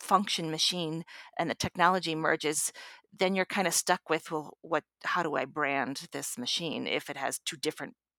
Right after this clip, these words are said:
brands in it?" Um, and if we know that that's gonna happen sooner rather than later, um, we can start more of a process of evolving it into,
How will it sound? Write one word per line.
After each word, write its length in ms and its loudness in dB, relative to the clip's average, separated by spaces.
brands 420 -6
in 100 -8
it?" 240 -8
Um, 440 8
and 100 4
if 140 0
we 100 4
know 480 6
that 160 0
that's 220 4
gonna 160 -4
happen 340 -2
sooner 580 -2
rather 300 4
than 300 -4
later, 420 0
um, 540 2
we 120 -6
can 160 -8
start 420 2
more 220 4
of 80 2
a 40 0
process 500 0
of 140 0
evolving 540 2
it 100 -6
into, 520 -4